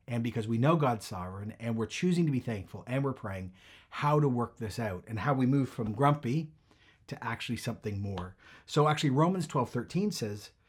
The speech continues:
"Share with God's people who are in need. Practice hospitality." Love and care will cost us time, money,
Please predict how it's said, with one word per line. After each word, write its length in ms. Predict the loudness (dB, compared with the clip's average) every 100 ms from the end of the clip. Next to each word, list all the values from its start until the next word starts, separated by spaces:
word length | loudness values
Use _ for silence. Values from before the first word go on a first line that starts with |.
| _
"Share 280 | -2 4 4
with 160 | 4
God's 280 | 2 0 0
people 540 | -4 -4 -4 -12 -12 -16 _ _ _
who 160 | 0 2
are 80 |
in 140 | 4 2
need. 300 | -2 -8 -12 _ _
Practice 800 | -10 0 0 0 -6 -8 -10 -16 _ _ _ _
hospitality." 1000 | -10 -8 -8 -10 -8 -8 -8 -12 -18 -20 _ _ _ -20 -16 0
Love 640 | 4 6 6 0 -6 -14 -8
and 160 | -6 -4
care 280 | 0 0
will 120 | 0 -2
cost 380 | -6 -8 -8
us 80 | -14
time, 560 | -8 -4 -2 0 0 -2 _ -4
money, 440 | -4 -4 -8 -12